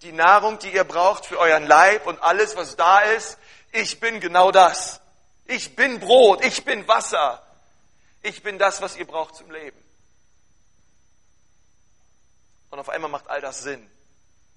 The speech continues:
Gott schafft Sexualität,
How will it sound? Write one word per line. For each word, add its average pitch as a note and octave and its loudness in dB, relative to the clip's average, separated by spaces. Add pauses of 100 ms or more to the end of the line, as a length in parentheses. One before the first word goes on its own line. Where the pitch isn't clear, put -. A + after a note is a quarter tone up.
(1400)
Gott - -6
schafft - -8
Sexualität, D#3+ -12